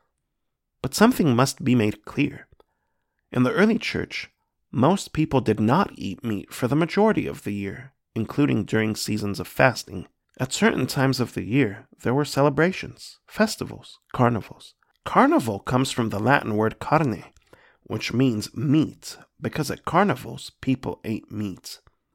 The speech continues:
Meat was not easy for regular people to acquire. This is why those special occasions were called carnivals, because most people f-, also farmed their own food in the days of the early church, probably around ninety-five percent in the smaller cities,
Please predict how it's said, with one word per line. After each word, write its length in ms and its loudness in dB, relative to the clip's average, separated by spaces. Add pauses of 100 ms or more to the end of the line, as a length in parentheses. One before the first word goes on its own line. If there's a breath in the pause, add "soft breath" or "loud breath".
Meat 300 4
was 240 0
not 300 4
easy 260 0
for 180 -2
regular 400 2
people 360 -4
to 200 -6
acquire. 680 -6 (720)
This 180 0
is 160 4
why 180 8
those 240 4
special 480 2
occasions 580 0
were 120 -2
called 400 -2
carnivals, 680 -2 (220)
because 340 4
most 360 6
people 280 4
f-, 160 -2
also 320 4
farmed 360 2
their 200 0
own 200 2
food 320 0
in 120 0
the 60 -2
days 300 0
of 140 -6
the 80 -4
early 280 -4
church, 500 -6 (160)
probably 440 2
around 420 0
ninety-five 600 2
percent 420 -2
in 80 -2
the 80 -6
smaller 400 2
cities, 540 -10